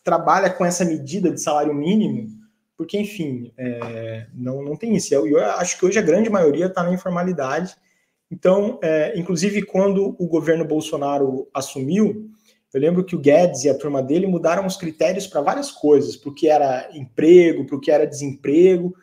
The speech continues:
Esses critérios, até onde eu sei, eles continuam iguais, porque, enfim, facilita o lado de alguém, né? É,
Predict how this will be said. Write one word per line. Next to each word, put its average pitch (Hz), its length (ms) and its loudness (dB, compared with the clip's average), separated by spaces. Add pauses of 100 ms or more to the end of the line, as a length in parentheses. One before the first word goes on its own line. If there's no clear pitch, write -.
(360)
Esses - 220 -8
critérios, 220 400 0
até 214 200 0
onde 196 140 0
eu 175 60 2
sei, 202 140 -2
eles 202 100 -4
continuam 214 340 -4
iguais, 220 640 -8 (400)
porque, 156 420 -4
enfim, 135 480 -10
facilita 160 520 -6
o - 60 -4
lado 180 200 -2
de 175 80 -4
alguém, 160 380 -4
né? 135 200 -8 (720)
É, 131 1080 2